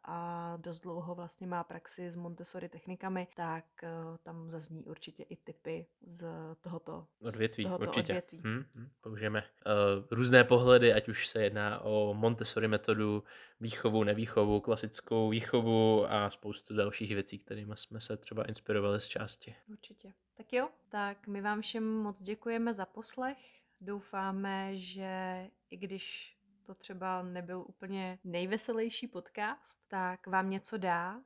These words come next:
Speaker 1: A my jsme rádi, že jsme mohli s vámi sdílet naše příběhy, které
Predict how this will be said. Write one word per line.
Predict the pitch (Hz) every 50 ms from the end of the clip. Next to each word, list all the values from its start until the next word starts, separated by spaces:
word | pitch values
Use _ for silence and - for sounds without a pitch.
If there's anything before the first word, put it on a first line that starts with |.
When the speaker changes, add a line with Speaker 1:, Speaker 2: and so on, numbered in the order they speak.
| _ -
Speaker 1:
A | 180 180 180 180 -
my | 196 202
jsme | 196 - 202 196
rádi, | 190 185 185 170 180 196 190 190 180 185
že | 175 185 185 180 180 180 180
jsme | - - - 196 190 185 180
mohli | 180 180 175 180 185 180 175
s | - - -
vámi | 180 180 180 180 175 180 180
sdílet | 175 175 175 175 180 175 180 180 175 - - 180
naše | 180 175 170 - - 180 165 170 170 - _
příběhy, | - - - 175 165 196 202 214 214 277 285 294 -
které | - 196 185 185 185 180 180 180 175 175 175 175